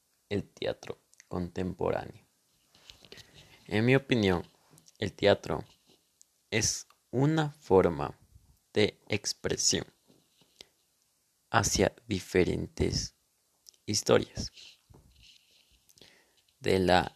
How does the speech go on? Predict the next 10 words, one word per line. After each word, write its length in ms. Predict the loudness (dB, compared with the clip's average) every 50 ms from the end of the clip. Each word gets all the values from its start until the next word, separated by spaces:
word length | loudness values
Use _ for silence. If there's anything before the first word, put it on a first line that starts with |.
| -6
literatura 760 | -6 -4 -4 -4 -2 0 0 0 0 -2 -4 -10 -10 -10 -14 -18 -20 -20 -20 -20 -20 -20 _ _ _ _ -20 _ _ _ _ _ _ _ -20 -20 _ _
que 180 | -2 0 0 0
te 300 | 0 0 0 0 0 -2 -4
adentra 680 | -6 -4 -2 -2 -2 -4 -4 -6 -6 -6 -6 -6 -6 -10 _ _ _ _ _ _ -20
con 340 | -12 -8 -6 -4 -4 -4 -8 _ -10
un 280 | -8 -6 -6 -6 -8 -10 _
mundo 540 | -4 -2 -2 -2 -2 -2 -2 -2 -4 -4 -8 -10
de 160 | -6 -4 -4 -4
experiencias 880 | -4 -6 -8 -6 -4 -2 -2 -2 -4 -6 -8 -10 -10 -12 -14 -18 -20 -20 _ _ _ _ _ _ _ _ _ _ _ _ _
mezcladas 960 | -4 -2 0 0 0 -2 0 4 8 8 8 8 6 4 -2 -4 -8 -12 -18